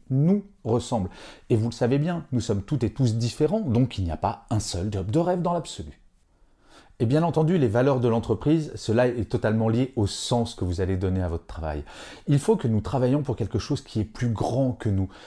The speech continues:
Non, nous ne travaillons pas uniquement pour payer nos loyers, notre nourriture et nos loisirs. Nous travaillons également pour rendre le monde meilleur, chacun à notre façon. Et chacun donne un sens différent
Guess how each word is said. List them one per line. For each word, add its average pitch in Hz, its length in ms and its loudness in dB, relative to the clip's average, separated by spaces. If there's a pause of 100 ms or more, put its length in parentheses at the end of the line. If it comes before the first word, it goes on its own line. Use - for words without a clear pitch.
(180)
Non, 120 360 4
nous 110 100 2
ne 104 60 2
travaillons 110 440 0
pas - 360 0
uniquement 135 560 4
pour 107 200 0
payer 113 380 2
nos 123 320 2
loyers, 117 500 2
notre 120 400 0
nourriture 104 460 0
et 101 60 2
nos 101 100 2
loisirs. 98 360 2 (360)
Nous 156 100 2
travaillons 151 520 2 (100)
également 143 540 4
pour 127 220 -2
rendre 120 220 2
le 120 100 4
monde 120 200 2
meilleur, 165 380 2
chacun 165 340 -2
à 180 40 0
notre 185 200 -2
façon. 262 320 -2 (400)
Et 113 80 2
chacun 185 460 -2
donne 135 180 4
un 120 80 2
sens 254 400 0
différent 123 460 0